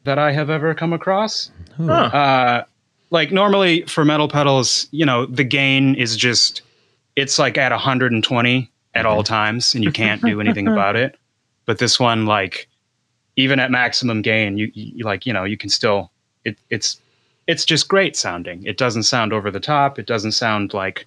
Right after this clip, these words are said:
Speaker 1: it's trying to do anything, uh, I don't know, metal, I guess.
Speaker 2: Yeah.
Speaker 1: It, it just sounds great.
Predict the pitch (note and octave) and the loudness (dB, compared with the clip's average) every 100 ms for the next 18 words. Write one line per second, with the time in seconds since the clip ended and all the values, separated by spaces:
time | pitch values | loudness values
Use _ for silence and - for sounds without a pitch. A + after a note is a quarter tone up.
0 | _ _ _ _ _ _ A2+ - - A2+ | _ _ _ _ _ _ -6 -6 -2 0
1 | G#2+ A2 A2 G#2 G#2+ G#2+ G#2+ A2 - A2+ | 2 0 -2 -4 -4 -2 -2 -2 -4 -4
2 | G2+ G2 G#2 - - - G2+ F2+ F2 F2 | -4 -6 -8 -12 -12 -8 -6 -4 -6 -8
3 | - - - _ _ _ _ _ _ - | -12 -16 -16 _ _ _ _ _ _ -10
4 | A2 F2 F2+ G2 G2+ G2+ G#2+ C3+ A#2+ B2 | -8 -6 -8 -4 0 2 2 -2 -2 -4
5 | C3 C#3 - - _ - D#2 E2 - _ | -2 -2 -2 -8 _ -4 -2 -2 -6 _
6 | G#2+ - B2+ G#2 B2 - B2 G#2+ G2 - | -16 -10 -6 -4 -2 0 0 0 -2 -4
7 | - - _ _ _ _ - G2+ F#2 F#2+ | -6 -10 _ _ _ _ -12 -8 -8 -6
8 | - | -6